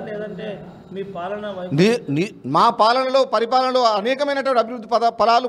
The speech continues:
Speaker 2: పథకాలు చెప్తున్నాం కాబట్టి మా ప్రాంతంలో, మా నియోజకవర్గంలో తెచ్చుకోలేకపోయినాం. మా, మా ప్రాంతంలో మా అభివృద్ధి చే-, చేసుకోవడానికి మేము దోహదపడలేదని బాధపడుతున్నాం. ఇక్కడ ఉన్నటువంటి స్థానిక నాయకులు కావచ్చు, శాసనసభ్యులు కావచ్చు, ఆయన ఎప్పుడైతే ముందు వరుసలో ఉండి మన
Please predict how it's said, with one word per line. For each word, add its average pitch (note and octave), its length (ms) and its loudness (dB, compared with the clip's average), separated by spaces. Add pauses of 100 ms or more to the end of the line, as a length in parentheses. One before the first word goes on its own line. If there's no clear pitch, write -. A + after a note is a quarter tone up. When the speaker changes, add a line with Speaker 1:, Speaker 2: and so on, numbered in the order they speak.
Speaker 2:
పథకాలు A3+ 360 -4
చెప్తున్నాం B3 460 -4
కాబట్టి A3 360 2 (560)
మా D#3 120 4 (120)
ప్రాంతంలో, C4 440 2 (100)
మా A#3 60 6 (120)
నియోజకవర్గంలో B3+ 580 2 (100)
తెచ్చుకోలేకపోయినాం. B3 760 0 (420)
మా, F3+ 100 6 (380)
మా G#3+ 80 8 (100)
ప్రాంతంలో B3 520 2
మా A#3+ 60 6 (120)
అభివృద్ధి A3 320 -8
చే-, A#3 160 4 (100)
చేసుకోవడానికి B3 640 0 (380)
మేము G#3+ 120 0 (100)
దోహదపడలేదని A#3+ 680 2
బాధపడుతున్నాం. A3 460 2
ఇక్కడ A3 120 -6
ఉన్నటువంటి A#3+ 280 -6
స్థానిక G#3 260 0 (140)
నాయకులు G#3 280 -2
కావచ్చు, G#3 280 -2
శాసనసభ్యులు A3 580 -4 (260)
కావచ్చు, F#3 260 -4 (520)
ఆయన A#3+ 160 0 (260)
ఎప్పుడైతే B3+ 400 2 (560)
ముందు G#3+ 240 -2
వరుసలో C4 320 4 (120)
ఉండి A#3+ 180 -2 (480)
మన G3+ 120 4